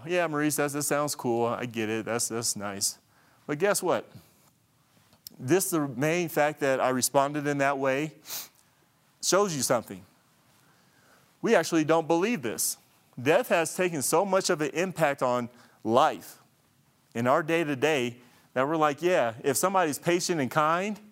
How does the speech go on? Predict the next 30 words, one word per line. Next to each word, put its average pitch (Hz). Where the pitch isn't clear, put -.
I'm 254
gonna 185
take 151
an 131
extra 147
year 156
to 139
actually 135
see 170
if 151
they're 147
trying 156
to, 127
to -
deceive 170
me, 107
'cause 127
there's 151
no 170
way 175
that -
people 156
are, 123
that 131
person 139
is 117
that 123
patient, 117
that 123
nice." 117